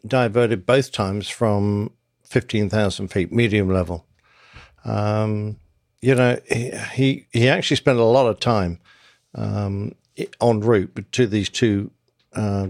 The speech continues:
diversions he went to. Uh, the average thunderstorm is normally, uh,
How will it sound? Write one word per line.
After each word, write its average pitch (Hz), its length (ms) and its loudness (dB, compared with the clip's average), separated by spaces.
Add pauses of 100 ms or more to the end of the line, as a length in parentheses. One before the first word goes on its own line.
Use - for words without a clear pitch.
diversions 98 680 0
he 98 100 -4
went 95 300 -6
to. - 140 -12 (580)
Uh, 110 260 -6
the 113 140 0
average 170 420 -2
thunderstorm 110 840 0
is 110 400 -6
normally, 117 720 2
uh, 107 280 0